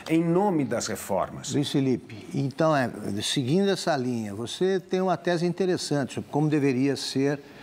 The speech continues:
Speaker 2: a, a, a apresentada a reforma da Previdência. Queria que você contasse, que, quer dizer, deveria ser a reforma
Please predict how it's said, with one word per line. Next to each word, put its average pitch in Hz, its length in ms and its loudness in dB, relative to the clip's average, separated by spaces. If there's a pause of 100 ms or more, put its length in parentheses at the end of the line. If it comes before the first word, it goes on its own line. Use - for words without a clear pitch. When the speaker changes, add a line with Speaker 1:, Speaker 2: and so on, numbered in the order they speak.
(200)
Speaker 2:
a, 110 640 2
a, - 180 -10
a 107 200 -4
apresentada 131 800 0
a 139 60 2
reforma 131 680 -2
da 117 180 0
Previdência. 123 800 -4 (640)
Queria 151 160 0
que 151 100 -8
você 170 220 2
contasse, 156 480 2
que, 107 60 -16
quer - 100 -8
dizer, 101 160 -2
deveria 123 380 2
ser - 140 0
a 147 40 2
reforma 151 560 0